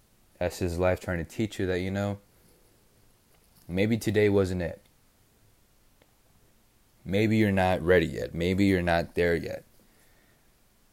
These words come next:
But you have all the time in the world, especially as a young adult, to do what is needed to be done to get to the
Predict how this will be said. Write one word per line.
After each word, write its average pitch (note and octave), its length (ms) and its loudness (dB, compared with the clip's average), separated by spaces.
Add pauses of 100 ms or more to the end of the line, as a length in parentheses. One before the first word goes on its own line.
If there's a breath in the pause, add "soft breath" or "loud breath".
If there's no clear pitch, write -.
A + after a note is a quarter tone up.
(760)
But D#2+ 100 -4
you F2+ 100 2
have F#2 300 0 (520)
all F#2+ 240 4
the G2 120 -2
time G2 320 -4
in F#2 80 -4
the E2+ 60 -4
world, E2 340 0
especially G#2 420 -2
as F2 80 0
a E2+ 60 -2
young F2 380 -4 (840)
adult, F2 580 -2 (1700 soft breath)
to F2+ 120 -6
do F2+ 160 0
what F2 140 2
is E2+ 100 0
needed E2+ 280 -4
to E2 100 -8
be E2 100 -4
done E2 280 -4
to - 120 -12
get D#2 260 -4
to - 80 -10
the - 180 -8